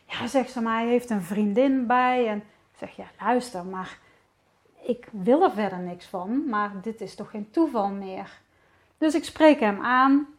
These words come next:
nou, leg het verhaal uit. Hij zegt, dat is bijzonder. Vanochtend lag ik in het gras op mijn rug en ik had de gedachte uitgezonden, ik wil graag vandaag eh,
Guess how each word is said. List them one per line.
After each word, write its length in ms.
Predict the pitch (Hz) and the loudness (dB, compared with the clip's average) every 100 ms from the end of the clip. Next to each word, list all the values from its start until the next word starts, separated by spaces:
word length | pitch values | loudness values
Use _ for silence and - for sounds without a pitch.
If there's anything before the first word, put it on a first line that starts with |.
| _ - | _ -8
nou, 240 | - 208 | -6 -2
leg 160 | 226 214 | 0 0
het 140 | 196 | -4
verhaal 460 | - 190 240 254 - | -6 0 4 6 4
uit. 320 | 226 240 240 | 2 0 -4
Hij 140 | 202 | -8
zegt, 240 | 196 190 - _ _ _ | -6 -8 -10 _ _ _
dat 160 | 392 262 | -12 -10
is 140 | - | -8
bijzonder. 600 | 214 185 185 190 202 370 - _ _ _ _ _ _ | -8 -8 -8 -10 -10 -10 -12 _ _ _ _ _ _
Vanochtend 600 | - 330 427 - 262 233 | -8 -6 -6 -6 -6 -4
lag 200 | 233 202 | -4 -4
ik 140 | 196 | -8
in 100 | 190 | -12
het 140 | 185 - | -14 -18
gras 380 | - 311 381 | -10 -8 -6
op 140 | - 208 | -8 -10
mijn 140 | 196 220 | -10 -6
rug 380 | 370 466 - _ _ _ _ _ _ _ _ _ - | -6 -8 -18 _ _ _ _ _ _ _ _ _ -8
en 160 | 269 | -6
ik 120 | 233 226 | -6 -6
had 180 | 247 | -6
de 80 | 202 | -6
gedachte 580 | - 170 262 294 - - | -10 0 0 0 -8 -6
uitgezonden, 960 | 254 302 294 262 233 254 240 233 233 233 _ _ _ _ _ | -2 -2 -4 -8 -2 -2 0 -4 -6 -10 _ _ _ _ _
ik 160 | - 247 | -8 0
wil 140 | 262 | 0
graag 440 | 254 247 240 240 - | 0 2 2 0 -6
vandaag 680 | 214 214 226 220 226 - _ _ _ _ - | -4 0 2 2 -2 -10 _ _ _ _ -10
eh, 260 | 214 202 | -6 -6